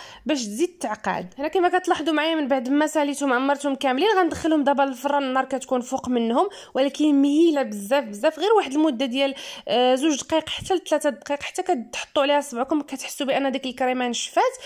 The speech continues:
صافي، وكتحيدوا دوك ال-، ال-، هاد ال-، البسبوسات هادو من الفران. ها نتوما كما كتلاحظوا معايا انا حطيت يدي على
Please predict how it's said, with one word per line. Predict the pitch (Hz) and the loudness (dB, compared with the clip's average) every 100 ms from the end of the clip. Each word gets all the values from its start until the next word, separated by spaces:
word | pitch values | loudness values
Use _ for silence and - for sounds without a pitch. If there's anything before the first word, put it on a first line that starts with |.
| - - | -16 -6
صافي، | 370 480 | 0 0
وكتحيدوا | 523 466 - 349 277 330 | 0 -2 0 0 2 -2
دوك | 320 285 | -2 0
ال-، | |
ال-، | 277 269 262 254 247 240 - - - 262 277 269 | 2 2 0 -2 -4 -6 -8 -10 -6 -2 -2 0
هاد | 269 220 | -2 0
ال-، | 240 | 0
البسبوسات | 240 226 254 240 269 349 277 | 0 -2 -6 -8 -2 -2 0
هادو | 269 403 - - - | 0 0 -2 -8 -2
من | 339 | 0
الفران. | 269 - 226 220 | 0 -2 -2 0
ها | 262 | -2
نتوما | 294 277 | -2 -2
كما | 269 247 | 0 -2
كتلاحظوا | 247 240 247 226 233 | -2 -2 -2 -2 -2
معايا | 226 247 | -2 -2
انا | 247 | -4
حطيت | - 262 254 | -6 -8 -6
يدي | 233 196 240 | -6 -4 -2
على | 240 | 0